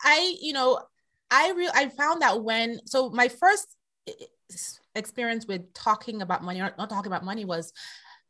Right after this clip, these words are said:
at lunch one day at my first job. I was sitting with coworkers who I had been close,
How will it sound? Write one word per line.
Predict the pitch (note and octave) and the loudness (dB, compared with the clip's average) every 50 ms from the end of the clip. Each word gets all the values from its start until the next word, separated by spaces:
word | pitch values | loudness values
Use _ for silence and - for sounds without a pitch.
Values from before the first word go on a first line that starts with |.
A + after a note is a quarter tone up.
| - | 4
at | A3+ B3 - - | 6 6 6 6
lunch | B3+ B3 B3+ C4+ C4+ B3+ - - | 4 2 0 0 0 0 -4 -6
one | G3+ G3 G3+ G3+ G3 F3+ | -4 -4 -4 -2 -2 -2
day | E3 D#3+ D3 C#3 - - | -2 -2 -2 -4 -4 -6
at | F#3 F#3+ | -4 -4
my | F#3 F#3+ | -4 -4
first | F#3 - A3+ C4+ D4 - - | -4 -4 -2 -4 -4 -4 -6
job. | - F#3+ F3+ F3+ F#3 - | -8 -6 -4 -4 -4 -4
I | - F#3+ | -4 -4
was | F#3+ F#3+ - | -4 -6 -6
sitting | - B3 A3+ A#3 A#3 G#3+ | -6 -6 -6 -6 -6 -4
with | G3 F3 E3+ - | -4 -6 -6 -6
coworkers | - - G#3+ F#3+ F#3+ F#3 F#3 F#3 F3+ F3 - | -8 -8 -6 -6 -6 -6 -6 -8 -10 -8 -8
who | G#3 G3 | -8 -6
I | - - E3+ | -4 -4 -4
had | E3 F3+ F3 F3 _ - | -4 -6 -10 -10 _ -8
been | G3+ G3+ G3+ G3+ | -8 -8 -8 -10
close, | - - - G3 F3+ F3+ - | -12 -10 -10 -8 -8 -8 -10